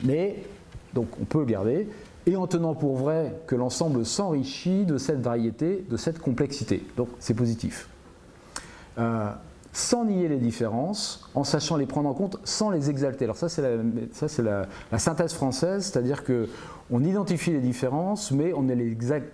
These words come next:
exalte pas, c'est-à-dire qu'on insiste plutôt sur les ressemblances. Vous voyez que c'est la, la, la, la position sur le fil, euh, entre, euh, le multiculturalisme et l'intégration. Euh, c'est sur les ressemblances et les convergences qu'une politique d'intégration met l'accent afin,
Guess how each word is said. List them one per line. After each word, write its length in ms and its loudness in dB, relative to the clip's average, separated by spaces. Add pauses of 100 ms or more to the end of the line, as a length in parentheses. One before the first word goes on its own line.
exalte 640 2
pas, 240 0
c'est-à-dire 220 -2
qu'on 180 4
insiste 320 0
plutôt 220 0
sur 120 0
les 80 4
ressemblances. 800 -2 (220)
Vous 500 -18
voyez 140 2
que 80 -4
c'est 60 2
la, 260 2
la, 220 0 (340)
la, 100 2
la 160 2
position 380 2
sur 180 2
le 80 2
fil, 400 2 (460)
euh, 460 2 (100)
entre, 380 0
euh, 500 2
le 120 2
multiculturalisme 1160 0
et 80 0
l'intégration. 560 -2 (1300)
Euh, 280 2
c'est 160 0
sur 160 0
les 80 2
ressemblances 580 0
et 60 0
les 80 2
convergences 560 0
qu'une 140 0
politique 360 0
d'intégration 500 0
met 80 4
l'accent 400 0
afin, 360 -2